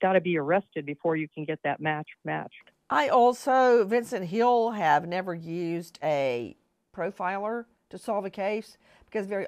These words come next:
Speaker 2: often
Speaker 1: No.
Speaker 2: I can deduce already what they are saying. Like, I can look at the video and tell a lot of what we are learning,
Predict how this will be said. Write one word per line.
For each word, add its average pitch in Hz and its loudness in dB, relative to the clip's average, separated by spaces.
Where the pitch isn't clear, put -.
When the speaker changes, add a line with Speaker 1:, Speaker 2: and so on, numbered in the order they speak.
Speaker 2:
often 214 2
Speaker 1:
No. 151 2
Speaker 2:
I 208 2
can 208 -8
deduce 175 -4
already 180 -2
what 175 -10
they 165 -2
are 147 -4
saying. 170 -4
Like, - -2
I 175 -2
can 170 -10
look 170 -4
at 156 -4
the 151 -8
video 185 -4
and 165 -8
tell 170 -2
a 143 0
lot 156 2
of 208 -2
what 196 -2
we 214 -4
are 208 -4
learning, 208 -6